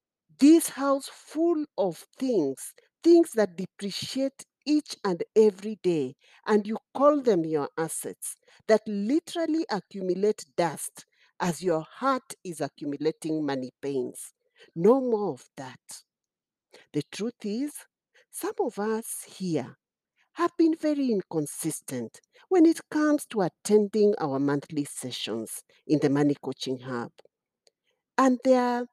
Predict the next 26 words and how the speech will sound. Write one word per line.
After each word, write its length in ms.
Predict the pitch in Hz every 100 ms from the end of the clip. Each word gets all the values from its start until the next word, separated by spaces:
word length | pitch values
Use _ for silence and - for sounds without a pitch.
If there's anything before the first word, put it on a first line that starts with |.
| -
many 380 | 196 311 392 349
valid 500 | 240 247 240 175 165
reasons 580 | 170 151 127 113 - _ _ _ -
why, 720 | 139 156 220 277 240 151 131 _ _ _ _ _ _ _ _ _ _ _ _ _ _ _ _ _ _ _ _
uh, 540 | 175 170 165 156 151 147 143 _ _ _
you 140 | 160 156
may 240 | 170 254
not 520 | 269 247 320 - - - _
have 220 | 156 131
been 180 | 147 147
able 260 | 226 285 277
to 120 | -
attend, 520 | 143 - 151 135 123 - _ _ -
which 200 | 523 466
is 140 | 330
quite 340 | - 226 214 180
understandable. 880 | 151 143 - 156 147 135 - - _ _ _ _ _ _ _ - _
But 120 | 185
I 160 | 170 160 -
bet 460 | 262 339 - - - _ _ _ -
I'm 220 | 202 226
not 120 | 381 -
wrong 240 | 302 320 320
to 120 | 233
say 520 | 202 - - 247 139 143 _ _ _ _
that 200 | 262